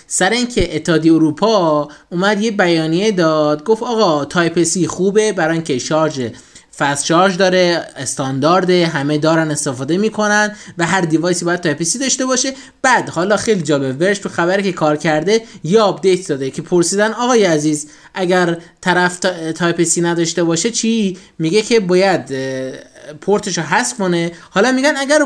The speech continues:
گوشی وایرلس باشه چی؟ شارژر وایرلس داشته باشه چی؟» میگه: «حالا چون شارژر وایرلس داره،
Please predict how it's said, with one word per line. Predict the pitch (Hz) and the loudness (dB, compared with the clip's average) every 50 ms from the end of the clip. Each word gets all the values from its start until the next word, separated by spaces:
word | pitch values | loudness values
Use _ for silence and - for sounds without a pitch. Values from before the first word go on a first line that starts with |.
| 285 - | 0 -2
گوشی | - 220 - - 226 | -2 -2 0 0 -2
وایرلس | 208 180 208 208 208 196 202 202 196 - | 0 2 4 4 4 4 2 0 0 0
باشه | - 202 185 - 254 | -2 -4 -2 -2 -4
چی؟ | 240 - 277 | -4 -4 -4
شارژر | - - 233 214 196 190 190 | -2 0 0 2 2 2 0
وایرلس | 180 185 185 190 185 185 | 2 2 2 2 0 0
داشته | 196 185 180 - 185 | -2 -2 -2 -2 -2
باشه | 185 180 - 254 | -2 -2 -4 -4
چی؟» | - - 254 - - - - 247 - | -4 -4 -4 -4 -6 -10 -16 -12 -8
میگه: | 285 302 349 | -2 0 0
«حالا | 330 302 294 311 330 339 | 2 4 4 4 4 2
چون | 339 - 381 359 | 2 0 -2 -2
شارژر | - - 262 247 254 220 254 262 262 | 0 0 0 0 0 0 0 -2 0
وایرلس | 254 254 254 254 254 262 254 - - | 2 2 2 2 2 2 0 0 0
داره، | 269 262 277 330 381 403 370 339 285 285 | 2 2 4 4 4 2 4 4 2 2